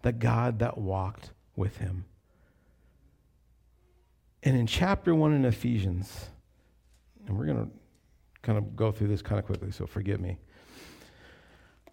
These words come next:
In chapter one in Ephesians, this is the first thing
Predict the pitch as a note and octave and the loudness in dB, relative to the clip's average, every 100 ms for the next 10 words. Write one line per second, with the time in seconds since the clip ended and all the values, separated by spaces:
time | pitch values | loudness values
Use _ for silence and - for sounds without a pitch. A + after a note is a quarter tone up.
0 | _ _ - A#2+ - G3 - E3+ D#3 D#3 | _ _ -6 -4 2 2 6 6 8 8
1 | C#3 - C#3 A#2+ A2+ G#2+ - D#3 E3 G3 | 6 4 2 4 0 -2 2 2 4 0
2 | B2+ G#2+ - - C3+ D3+ - - C3 A#2+ | 2 0 -2 2 4 4 0 -2 0 0
3 | F#2+ | -2